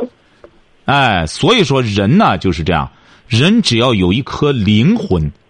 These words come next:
Speaker 2: 那么这个灵魂会创-，
Speaker 1: 嗯。
Speaker 2: 创造出各种奇迹来，晓得吧？
Speaker 1: 哦。
Speaker 2: 哎，所以说孩子的智商、
Speaker 1: 嗯。
Speaker 2: 思想没问题的话，就不要有过多的负担，也要不要，也不，不能让孩子有负担。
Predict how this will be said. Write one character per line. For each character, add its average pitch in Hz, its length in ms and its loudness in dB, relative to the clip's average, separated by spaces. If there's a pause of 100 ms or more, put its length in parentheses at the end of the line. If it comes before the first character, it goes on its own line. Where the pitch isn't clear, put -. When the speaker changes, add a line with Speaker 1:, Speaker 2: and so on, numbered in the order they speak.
(540)
Speaker 2:
那 175 100 0
么 180 120 2
这 - 140 -6
个 151 80 -2
灵 143 320 0
魂 95 320 0 (560)
会 180 180 0
创-， - 400 -2
Speaker 1:
嗯。 262 80 2
Speaker 2:
创 240 300 4
造 143 160 2
出 202 140 -2
各 262 240 0
种 98 220 -2
奇 - 320 -2
迹 101 240 -4
来， - 160 -14 (580)
晓 95 160 -2
得 98 60 0
吧？ 113 340 0
Speaker 1:
哦。 277 500 -2
Speaker 2:
哎， 190 300 0
所 - 180 -2
以 170 40 0
说 160 120 0
孩 135 240 0
子 160 120 0
的 117 100 0
智 139 240 -2
商、 147 200 0
Speaker 1:
嗯。 - 20 -2
Speaker 2:
思 208 240 -4
想 107 200 0
没 82 140 0
问 101 220 0
题 76 180 -8
的 87 100 0
话， 76 220 -2 (540)
就 - 120 -4
不 95 180 -2
要 160 180 0
有 78 120 0
过 104 200 0
多 107 120 0
的 117 80 0
负 117 240 -4
担， 73 320 -4
也 92 220 0
要 135 140 0
不 117 160 -4
要， 139 100 0
也 107 180 0
不， 117 260 -2
不 156 140 -2
能 135 140 0
让 135 160 0
孩 92 260 -4
子 170 120 0
有 78 100 -2
负 85 240 -6
担。 78 180 -4